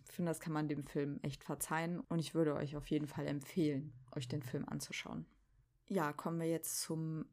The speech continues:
Abschluss, zum Fazit des Falls.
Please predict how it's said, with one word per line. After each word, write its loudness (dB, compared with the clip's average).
Abschluss, -2
zum -6
Fazit -6
des -8
Falls. 0